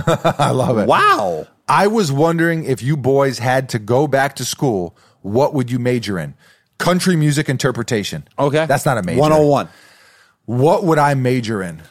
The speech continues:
Speaker 1: I probably something, if I'm being honest and not joking around, probably something with filmmaking, right?
Speaker 2: Yeah, I guess so.
Speaker 1: You know, a filmmaker, a director, a director. Not
Speaker 2: Yeah.
Speaker 1: mad at that. Um, but B K Fabulous,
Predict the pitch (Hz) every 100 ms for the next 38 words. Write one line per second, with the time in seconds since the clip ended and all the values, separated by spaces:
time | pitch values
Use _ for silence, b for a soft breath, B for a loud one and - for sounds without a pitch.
0 | _ - 151 233 269 208 170 165 147 147
1 | 151 143 160 117 135 156 - 139 139 139
2 | 143 131 127 156 170 196 175 175 160 135
3 | - 135 131 127 170 175 - _ _ _
4 | - 165 165 127 147 143 - 131 127 _
5 | _ _ _ - 143 143 135 - 175 175
6 | 160 151 156 165 160 b b - 139 120
7 | 127 - 180 165 - _ 127 143 135 127
8 | - 139 139 165 170 _ _ _ _ _
9 | 147 139 131 127 110 - 123 - b b
10 | b _ 143 139 135 139 - 123 101 143
11 | 123 160 175 190 151 156 151 143 143 -